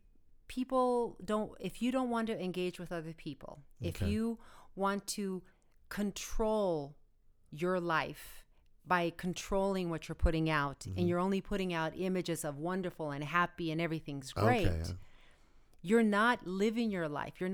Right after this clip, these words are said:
Speaker 1: not engaged in life.
Speaker 2: And do you believe it? I mean, if, if you're not feeling good about yourself and you put out a, a wonderful post,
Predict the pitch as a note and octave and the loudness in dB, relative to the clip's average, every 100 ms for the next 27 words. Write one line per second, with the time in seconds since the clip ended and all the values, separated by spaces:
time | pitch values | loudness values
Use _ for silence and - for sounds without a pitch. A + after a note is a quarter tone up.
0 | G3 G3+ F#3 E3+ F3+ G#3 A3+ - - D3 | 0 0 -2 -2 -2 -2 -4 -6 -6 -6
1 | C3 - - C3 B2+ C3+ C3+ B2+ B2 D#3+ | -8 -8 0 2 6 6 8 8 8 6
2 | F#3 - - - C3 C#3 C3+ B2+ A#2 B2 | 2 -2 -8 -6 2 4 6 4 2 4
3 | D#3+ D#3+ C3+ C#3+ C#3 A2+ C3+ C#3+ A#2 - | 6 4 6 6 8 8 6 8 4 4
4 | F2+ A#2 G#2+ G2 G#2+ A2 A#2+ A2 G#2+ G2 | 4 6 6 4 0 4 6 8 8 4
5 | F#2+ F#2+ A2+ A#2+ A2 F#2+ A2+ B2+ G#2+ - | 2 4 6 6 4 4 8 8 6 -2